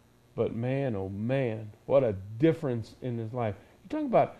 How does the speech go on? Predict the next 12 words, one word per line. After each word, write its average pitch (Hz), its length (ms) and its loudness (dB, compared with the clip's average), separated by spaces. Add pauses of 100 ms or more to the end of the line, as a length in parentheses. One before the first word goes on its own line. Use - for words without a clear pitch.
(220)
being 135 440 2
loosed 220 340 2
from, 104 400 -2 (520)
from, 98 480 -2
from 107 240 0
drugs 180 640 4 (400)
instantaneously 185 1080 2 (800)
to, 123 420 4 (340)
I 127 100 2
mean, 127 200 4
to, 110 300 2 (560)
to, 117 240 2